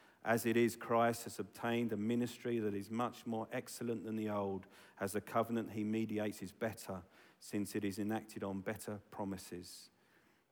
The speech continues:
And this is the better covenant that we enjoy today. Ezekiel says in chapter thirty-six, Twenty-six and twenty-seven, "I will give you a new heart, and a new spirit I will put within you, and I will remove the heart of stone from your flesh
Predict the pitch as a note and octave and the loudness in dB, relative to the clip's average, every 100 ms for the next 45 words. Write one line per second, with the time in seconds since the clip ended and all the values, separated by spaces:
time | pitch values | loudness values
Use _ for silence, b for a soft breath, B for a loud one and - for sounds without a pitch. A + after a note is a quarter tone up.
0 | - G2+ A#2 A#2+ G#2+ A2 - B2 - - | -4 0 2 0 0 0 0 -2 -2 -6
1 | - A2+ G#2 G2+ F#2 G2 G#2 G#2+ G#2 G2 | 0 0 0 -2 -2 -4 0 2 0 -2
2 | A2+ G2+ A#2+ A2+ G#2 A2 A2+ G#2 G2+ B2 | -4 2 6 6 4 4 6 6 4 0
3 | A#2 - G2+ - G#2+ G#2 G#2 A#2 - G#2 | -2 -4 -4 0 0 0 -6 -6 -8 -6
4 | A#2 G2+ - A#2+ - - - b b b | -4 -4 -4 -6 -6 -14 -18 b b b
5 | b b b _ - A#2 A2 - A#2+ A#2 | b b b _ -4 0 2 0 -2 -4
6 | - B2 A2+ - B2+ A#2 B2 B2+ A#2+ A#2+ | 0 0 2 4 4 6 4 4 4 2
7 | C#3 C3 B2 A#2 B2+ C#3+ C#3 C3 G#2+ G2 | 2 4 4 4 6 4 6 4 4 0
8 | - - b b b b - G#2+ A2 A#2+ | -12 -20 b b b b -4 2 6 8
9 | C#3+ D3 - D3+ D3+ C#3 C#3 C3+ C3 - | 8 6 4 10 10 10 10 8 6 2
10 | D3 B2+ B2+ A2 G2+ F2+ F#2 - b b | 2 4 4 4 0 -2 -8 -16 b b
11 | b - A2 A2+ A2+ A#2 B2+ C#3+ C#3 B2 | b 0 6 8 10 8 8 8 6 4
12 | C#3 C#3 B2 A#2+ - D3 C#3+ D3 C#3+ C#3+ | 6 6 6 0 -2 2 4 2 0 0
13 | C3+ - - A2+ G#2 - - | 0 0 0 0 0 -8 -14